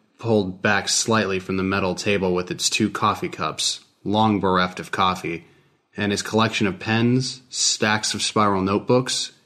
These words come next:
and the radio. Above the table were the shelves of random books, many of them blackened at the edges, foraged from a burned library in Sweetbite.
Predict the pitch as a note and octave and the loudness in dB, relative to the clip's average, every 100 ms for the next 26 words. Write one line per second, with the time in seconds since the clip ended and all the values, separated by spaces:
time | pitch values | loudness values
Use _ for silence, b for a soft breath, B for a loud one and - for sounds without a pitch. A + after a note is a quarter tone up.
0 | - G2+ F#2+ G2 F#2+ E2 E2 D#2+ - _ | -6 -2 0 0 0 -2 -4 -8 -12 _
1 | _ _ _ _ _ _ _ _ _ - | _ _ _ _ _ _ _ _ _ -12
2 | G#2+ B2+ C3 A2+ F#2 G#2+ G2 G2 G2 F#2+ | 2 2 4 2 2 2 4 4 2 2
3 | F#2+ - A#2 G#2+ F2 F#2+ - G#2 G#2 F#2+ | 2 4 4 4 2 -4 0 0 2 0
4 | F2+ F2+ F2+ - - - _ _ _ A2 | 0 0 -2 -2 -6 -8 _ _ _ 2
5 | A2+ G#2+ F2+ F#2 F2 F#2 G2 G2+ F#2 F2 | 4 2 2 -2 0 2 2 2 0 -2
6 | E2+ F2+ F#2+ F#2 E2 E2 - - - - | -2 -4 -2 -4 -4 -4 -8 -12 -6 2
7 | B2 A2 F2+ - - - A2 G2 F#2 G#2+ | 6 6 2 -2 -8 -6 -2 0 0 2
8 | G#2+ F#2+ F#2 G#2 F#2+ F#2 F2+ F2+ F2 F2 | 2 2 2 2 2 2 2 0 -2 -2
9 | - G#2 F#2 - D#2+ D#2+ | -2 0 -2 -2 -4 -6